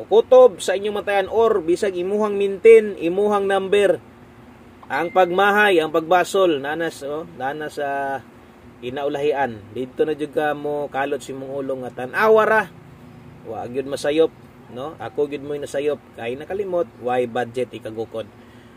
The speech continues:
Okay, so kana lang ha. Good luck ninyong tanan o good luck sa tuang best one kumbi five nine one.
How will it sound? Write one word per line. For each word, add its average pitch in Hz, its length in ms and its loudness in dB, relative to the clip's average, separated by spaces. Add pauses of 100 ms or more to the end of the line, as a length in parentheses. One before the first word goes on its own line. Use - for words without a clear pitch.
(140)
Okay, 240 320 4
so 208 80 0
kana 240 240 4
lang 262 160 6
ha. 269 320 4
Good 196 160 2
luck 240 160 4
ninyong 240 320 4
tanan 233 400 6
o 180 80 6
good 180 240 2
luck 220 240 4
sa 202 80 -2
tuang 190 320 4
best 185 320 4
one 175 320 4
kumbi 165 480 4 (720)
five 143 160 2
nine 135 240 -2
one. 113 240 -6